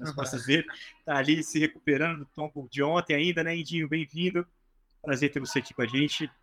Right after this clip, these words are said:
Speaker 2: Olá a todos, é um prazer estar aqui. Tamo aí todo, todo ralado, mas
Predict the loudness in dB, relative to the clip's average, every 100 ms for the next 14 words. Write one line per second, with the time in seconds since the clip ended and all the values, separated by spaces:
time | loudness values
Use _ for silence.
0 | _ -4 -2 -2 0 2 2 0 0 0
1 | 0 -2 -4 -2 2 4 2 -2 _ _
2 | _ _ _ -4 0 0 -2 0 0 -2
3 | -6 _ _ _ _ -12 -2 2 4 6
4 | 4 2 -2 -4 0 2 4 2 0